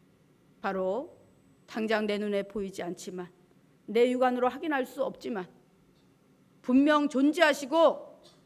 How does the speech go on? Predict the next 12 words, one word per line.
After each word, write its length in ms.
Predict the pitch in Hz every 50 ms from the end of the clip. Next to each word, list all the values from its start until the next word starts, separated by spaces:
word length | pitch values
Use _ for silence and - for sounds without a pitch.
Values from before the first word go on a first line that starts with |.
| _ -
역사하시고 600 | 226 254 247 - - 349 311 311 311 - 302 302 311
인도하시는 880 | 311 339 403 392 381 339 294 - - 254 262 302 339 302 202 - - - - - _ _ - -
그 140 | 302 349
살아계신 560 | 330 - - 403 370 302 349 311 302 339 330 339
하나님을 920 | - - 539 523 494 453 349 277 294 349 381 339 - - - - - - -
믿음의 540 | 240 196 247 302 277 381 427 427 427 403 370
눈으로 440 | 269 269 311 381 359 311 311 320
바라볼 540 | 320 214 - 269 339 415 403 330 247 180 -
때 440 | - 196 190 208 233 233 165 - - - - - _ _ _ _ -
룻은 640 | 190 226 240 226 233 254 214 190 180 180 196 262 - - _ _ _ _ _ _ _ -
절망하거나 800 | - 233 277 294 339 339 311 262 - 247 247 247 240 240 - -
좌절하거나 840 | - - - 220 240 - 311 294 247 185 - 190 185 202 220 208 -